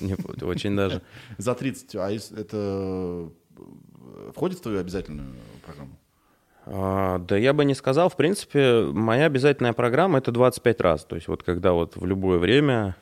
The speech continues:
Speaker 2: Мгм.
Speaker 1: а, потянуться двадцать пять раз. Всё, что выше, уже как бы такое, типа.
Speaker 2: Слушай, а Нилетто ты видел человека?
Speaker 1: Да.
Speaker 2: Ты с ним знаком?
Speaker 1: Да.
Speaker 2: Он вообще в порядке?
Speaker 1: Он вообще более чем в порядке.
Speaker 2: Он курсит?
Speaker 1: Говорит, нет. Говорят, нет.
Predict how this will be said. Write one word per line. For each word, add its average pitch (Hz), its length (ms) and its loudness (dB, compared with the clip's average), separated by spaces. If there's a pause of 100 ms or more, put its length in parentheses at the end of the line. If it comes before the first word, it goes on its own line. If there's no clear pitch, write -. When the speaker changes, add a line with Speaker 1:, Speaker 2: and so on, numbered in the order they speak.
Speaker 2:
Мгм. 92 280 -10
Speaker 1:
а, 87 400 -2
потянуться 98 480 -4
двадцать 90 280 2
пять 85 200 -4
раз. 87 260 -8 (100)
Всё, - 180 -4
что 101 220 -4
выше, 117 240 -4
уже 85 200 -2
как 85 160 -8
бы 82 100 -10
такое, - 340 -10
типа. - 280 -20 (400)
Speaker 2:
Слушай, 117 460 -8
а 98 920 -2
Нилетто 117 420 -4
ты - 120 -16
видел 143 180 -12
человека? 82 260 -8 (240)
Speaker 1:
Да. 82 80 -14
Speaker 2:
Ты 110 100 -10
с - 80 -12
ним 107 100 -6
знаком? 175 360 -8
Speaker 1:
Да. 87 280 -4 (760)
Speaker 2:
Он 107 320 -4 (380)
вообще 101 320 -6
в - 80 -10
порядке? 95 500 -6 (140)
Speaker 1:
Он 85 180 -2
вообще 87 320 -2
более 87 300 2
чем 90 160 -6
в - 20 -20
порядке. 90 520 -4
Speaker 2:
Он 95 120 -8
курсит? - 380 -4 (640)
Speaker 1:
Говорит, 98 520 0
нет. 87 280 -2 (240)
Говорят, 95 500 2
нет. 90 300 -2